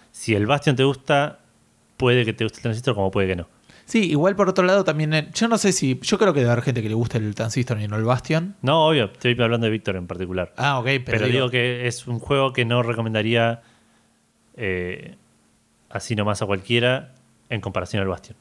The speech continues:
Speaker 2: Una cosa que igual iba a decir, que por ahí aplicaba justo al caso particular de Víctor, digo, pero es un juego que tiene muchos llamados a la programación,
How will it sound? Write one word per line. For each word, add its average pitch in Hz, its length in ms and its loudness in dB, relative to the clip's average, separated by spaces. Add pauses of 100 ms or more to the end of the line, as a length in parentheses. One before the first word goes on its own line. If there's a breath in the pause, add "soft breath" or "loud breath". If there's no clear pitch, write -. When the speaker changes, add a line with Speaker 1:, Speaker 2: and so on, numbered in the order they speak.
(240 loud breath)
Speaker 2:
Una 180 160 4
cosa 180 220 0
que 151 80 0
igual 147 260 2
iba 151 140 4
a 143 40 4
decir, 160 420 0 (380)
que - 120 -6
por - 400 -4
ahí 123 160 2
aplicaba 127 500 2
justo 135 240 -4
al 123 80 0
caso 123 220 -2
particular 110 400 -2
de 113 80 0
Víctor, 123 320 -2
digo, 117 180 0
pero 117 140 -2
es - 80 -4
un 139 60 -4
juego 151 160 2
que 143 60 2
tiene 143 160 0
muchos 147 300 0
llamados 135 540 0 (420)
a 107 100 -2
la 107 120 -2
programación, 110 760 2